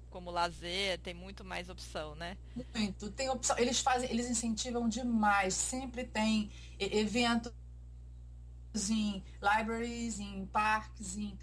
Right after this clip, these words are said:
Speaker 2: por exemplo, nas datas comemorativas, é, vamos dizer, Canada Day. Você, você não consegue ir em todos os lugares que você quer. Todos os lugares têm eventos. Eventos grátis, eventos, é, culturais. Você fala, "Nossa, então vamos de manhã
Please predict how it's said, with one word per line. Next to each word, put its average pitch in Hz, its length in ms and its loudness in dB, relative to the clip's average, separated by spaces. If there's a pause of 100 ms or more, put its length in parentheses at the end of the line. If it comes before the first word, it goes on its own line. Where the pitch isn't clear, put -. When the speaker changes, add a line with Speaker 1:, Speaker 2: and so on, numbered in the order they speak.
(160)
Speaker 2:
por 220 80 -4
exemplo, 208 260 -2
nas 220 180 2
datas 208 260 2
comemorativas, 202 840 -2
é, 175 320 0 (320)
vamos 196 200 0
dizer, 190 300 0
Canada 247 340 6
Day. 190 360 0 (240)
Você, 214 300 2 (220)
você - 160 -4
não 294 120 -4
consegue 302 1000 2
ir 285 160 -2
em 339 80 -8
todos 339 280 -2
os - 80 -8
lugares 277 300 2
que - 80 -12
você 302 220 -6
quer. 202 340 0 (140)
Todos 370 400 4
os 262 40 -6
lugares 226 360 0
têm 208 180 0
eventos. 175 600 -2
Eventos 220 400 2
grátis, 226 520 4
eventos, 202 440 -2 (260)
é, 190 160 2
culturais. 233 840 4 (240)
Você 247 120 -12
fala, 254 160 2
"Nossa, 285 340 0
então 240 140 4
vamos 285 180 4
de 247 100 4
manhã 262 380 4